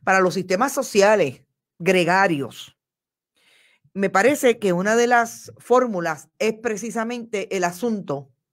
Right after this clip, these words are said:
de que el capital que siempre ha creído que está por encima de los seres humanos, ahí vemos a Donald Trump diciendo hoy, eh, desde hace dos días, que hay que volver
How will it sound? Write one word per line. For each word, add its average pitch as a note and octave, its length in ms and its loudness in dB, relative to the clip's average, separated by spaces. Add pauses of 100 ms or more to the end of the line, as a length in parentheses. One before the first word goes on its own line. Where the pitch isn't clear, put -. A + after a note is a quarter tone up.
(520)
de E3+ 220 0
que E3+ 360 -2 (420)
el G#3+ 180 0
capital A#3 600 0
que G3 160 -2
siempre B3+ 540 0
ha B3+ 140 0
creído A#3+ 420 4
que G#3 100 0
está G#3 320 0
por A#3 180 4
encima G#3+ 640 -2
de F#3+ 80 -2
los E3 140 -4
seres G#3+ 220 0
humanos, F#3+ 680 -4 (500)
ahí F3+ 160 4
vemos A3 320 4
a G3+ 40 2
Donald F#3+ 340 -2
Trump G3 260 -2
diciendo F#3 640 -2
hoy, F3 420 2 (640)
eh, E3+ 180 0
desde D3 400 0
hace D#3+ 220 0
dos F3+ 180 2
días, D3+ 440 0 (280)
que F3 140 0
hay F3+ 120 2
que A#3 140 2
volver G3+ 640 0